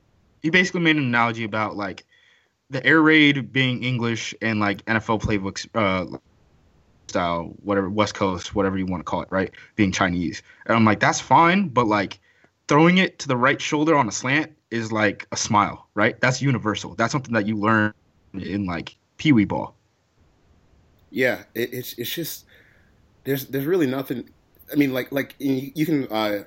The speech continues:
Speaker 2: if you're not blocked by him, Kean Fahey, he, he's done a lot of, uh, you know, breakdowns of Goff on, on Twitter. And, I mean, there's,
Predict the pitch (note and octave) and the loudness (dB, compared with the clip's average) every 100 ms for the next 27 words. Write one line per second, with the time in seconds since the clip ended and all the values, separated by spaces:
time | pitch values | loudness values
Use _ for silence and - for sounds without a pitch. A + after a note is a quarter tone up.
0 | _ - - A#2 A#2 A2 G#2+ G2+ - G2 | _ -14 -8 -6 -4 -6 -6 -6 -6 -10
1 | G2 F#2 - - A#2+ G#2+ G2+ G#2 G2 F2+ | -10 -12 -12 -10 -8 -6 -4 -4 -4 -8
2 | - F#2+ G2+ A#2+ F#2+ A#2+ A#2+ - - G#2 | -12 -18 -12 -10 -8 -8 -6 -8 -14 -14
3 | G#2+ G2+ G2 G2+ G2 F2 F2+ F2 F2 _ | -10 -8 -6 -4 -6 -8 -10 -10 -12 _
4 | _ _ _ _ _ _ _ A2+ G#2 F2 | _ _ _ _ _ _ _ -6 -6 -6
5 | F#2+ A2 A2 G#2 G2+ F#2+ - G2 - F#2 | -8 -6 -4 -6 -8 -10 -8 -8 -8 -12
6 | F2 - - F#2 F2+ G2 F#2+ F2 D#2+ F#2 | -14 -16 -14 -14 -12 -8 -8 -8 -10 -10
7 | F#2+ F2+ _ - G#2 F2+ E2 - - - | -10 -12 _ -18 -16 -16 -20 -20 -20 -20
8 | _ _ _ _ A2 | _ _ _ _ -10